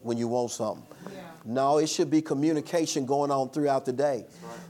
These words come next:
Speaker 1: Taking time at lunch break and things like that. It's sometimes I would take time, I would, I would, I would always call, I always call home. I would always call home. And some days, you know, I just take the half the day off and we just go out somewhere or things like that.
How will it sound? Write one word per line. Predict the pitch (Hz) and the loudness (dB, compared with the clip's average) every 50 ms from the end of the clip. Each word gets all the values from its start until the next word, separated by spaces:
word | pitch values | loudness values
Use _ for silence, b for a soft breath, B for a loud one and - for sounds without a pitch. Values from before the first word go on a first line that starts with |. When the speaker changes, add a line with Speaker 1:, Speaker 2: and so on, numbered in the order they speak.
| - - | -18 -6
Speaker 1:
Taking | - 165 143 143 147 139 | -2 0 0 0 0 -4
time | - - 147 143 139 135 | -2 -2 -2 -2 0 0
at | 135 123 | 0 0
lunch | 127 135 139 139 131 - 110 | 0 0 -2 -2 -4 -6 -4
break | 110 117 117 113 - | -2 -2 -2 -2 -4
and | 117 113 | -4 -4
things | 135 127 123 120 - | -2 -2 -2 -2 0
like | 131 123 123 | 0 0 0
that. | - 127 113 B B B B | -2 -4 -6 B B B B
It's | - 143 - | -6 -4 -2
sometimes | 170 165 151 165 160 156 135 135 | -2 -2 0 0 -2 0 0 2
I | 147 165 | 2 2
would | 156 127 | 0 0
take | - - 143 139 143 | -2 -2 -2 -2 -2
time, | - 143 139 135 131 B B B B | -2 -4 -4 -4 -6 B B B B
I | - 147 | -4 -2
would, | 147 139 143 - | -2 -2 -2 0
I | 147 143 | 0 0
would, | 147 147 165 - | 0 -2 -4 -4
I | - 151 | -4 -2
would | 147 147 | 0 2
always | 143 143 147 147 151 143 | 2 2 2 2 0 0
call, | - - - 147 147 143 127 131 131 - | -2 -2 0 0 2 2 0 0 -2 -2
I | 143 147 | -2 -2
always | - 156 156 156 151 127 117 110 | 0 2 2 4 4 2 0 -2
call | - - 123 117 110 | -2 -2 -2 -2 -2
home. | - 127 113 110 110 - - - B B B B B B B B - - - - - | -2 -4 -4 -4 -6 -8 -10 -16 B B B B B B B B -20 -20 -20 -8 -4
I | 123 | -4
would | 123 | -2
always | 120 - 139 151 160 151 143 127 127 | 0 2 2 4 4 4 2 0 -2
call | - - 120 113 | -2 -2 -2 -2
home. | 113 117 113 113 | -2 -2 -2 -2
And | 120 120 | -2 -2
some | - 170 170 165 | -2 -2 -2 -2
days, | 160 156 156 160 156 143 143 | 0 0 2 2 0 -2 -4
you | - 151 151 | -6 -4 -2
know, | 151 156 151 | 0 0 0
I | 135 147 160 | 0 0 -2
just | 147 143 143 139 - | -2 -2 -6 -4 -2
take | 156 147 143 | -2 -2 -2
the | 160 143 | -2 -2
half | 147 151 147 | 0 0 0
the | - 143 | 0 -2
day | 131 151 156 160 | 0 0 2 2
off | 147 131 123 B B B B B | 0 0 -2 B B B B B
and | - 117 | -4 -2
we | 117 139 139 | 0 0 2
just | 135 139 123 110 | 0 0 -2 0
go | 117 131 135 139 | 0 2 2 2
out | 143 139 117 - - | 2 0 -2 -2 -6
somewhere | - 117 113 110 110 110 107 B B B B B - | -6 -6 -4 -4 -4 -4 -4 B B B B B -14
or | - | -10
things | 110 120 135 131 127 120 | -4 -2 -2 -2 -2 -2
like | 135 131 127 127 - - | -2 -2 -2 -2 -2 -2
that. | 139 120 104 101 B | -2 -2 -2 -4 B